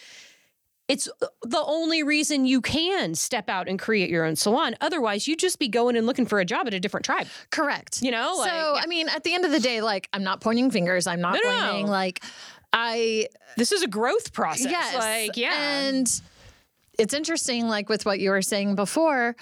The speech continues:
Speaker 2: 'cause I would watch people leave our tribe and
Speaker 1: Mm-hmm.
Speaker 2: go out and do their own things, and they felt empowered to do that.
Speaker 1: Right.
Speaker 2: I never did. So, like,
Speaker 1: And
Speaker 2: it's
Speaker 1: it wasn't
Speaker 2: different for
Speaker 1: because of the leader that they
Speaker 2: Right.
Speaker 1: felt like doing that. It's
Speaker 2: It was
Speaker 1: because
Speaker 2: because of
Speaker 1: they,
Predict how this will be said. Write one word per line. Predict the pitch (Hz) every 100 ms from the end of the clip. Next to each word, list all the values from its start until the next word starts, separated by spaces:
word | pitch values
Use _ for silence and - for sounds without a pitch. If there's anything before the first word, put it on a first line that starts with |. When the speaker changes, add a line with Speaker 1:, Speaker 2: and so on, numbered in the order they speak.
| - - _ -
Speaker 2:
'cause | 277 226 - - - - - _ 214
I | 247
would | 339 320
watch | 294 359 440 -
people | - 277 269 240 196 175 180
leave | 208 214 220 208
our | 208 196
tribe | - 208 185 180 180 -
and | 226
Speaker 1:
Mm-hmm. | 220
Speaker 2:
go | 226 220
out | 214 196
and | 220 220
do | 202 226
their | 220 226
own | 214 208 208
things, | 226 202 196
and | - 240
they | 247
felt | 494 381 233
empowered | 202 185 180 170 170
to |
do | 165 170
that. | 165 175 190
Speaker 1:
Right. | 587 427 - 180 165 - - - _ _ 208
Speaker 2:
I | 302 466
never | 320 220
did. | 202 196 190 233 262 -
So, | - 381
like, | 370 339 320 269 -
Speaker 1:
And | 285
Speaker 2:
it's | 285
Speaker 1:
it | 302
wasn't | 415 392
Speaker 2:
different | 339
for | -
Speaker 1:
because | 330 277
of | 233
the |
leader | 233 339 202 143
that | 233
they |
Speaker 2:
Right. | 415 440 233
Speaker 1:
felt | 254 233
like | 220 202
doing | 339 208
that. | 170 147 -
It's | 294
Speaker 2:
It |
was | 294
Speaker 1:
because | 233 247 330
Speaker 2:
because |
of |
Speaker 1:
they, | -